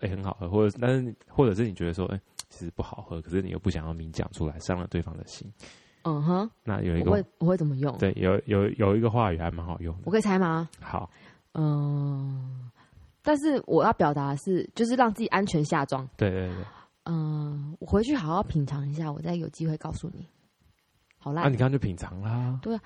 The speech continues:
Speaker 2: 嗯，我觉得这个味道可能比较不适合我，但很多人应该都会喜欢。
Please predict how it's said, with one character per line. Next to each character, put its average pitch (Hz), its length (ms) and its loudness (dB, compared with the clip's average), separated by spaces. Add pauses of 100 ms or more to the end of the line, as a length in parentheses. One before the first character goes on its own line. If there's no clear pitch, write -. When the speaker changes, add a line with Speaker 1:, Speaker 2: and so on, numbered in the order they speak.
(120)
Speaker 2:
嗯， 170 800 -4 (540)
我 196 100 -2
觉 233 80 2
得 294 80 4
这 349 60 4
个 381 100 6
味 339 220 4
道 294 260 4
可 185 180 2
能 151 500 0 (440)
比 - 80 -8
较 247 100 6
不 190 140 0
适 214 240 2
合 156 180 4
我， 147 300 2
但 208 160 0
很 175 120 2
多 160 160 2
人 143 120 0
应 147 40 -6
该 151 140 -2
都 147 80 -2
会 147 120 -2
喜 - 200 -10
欢。 - 180 -14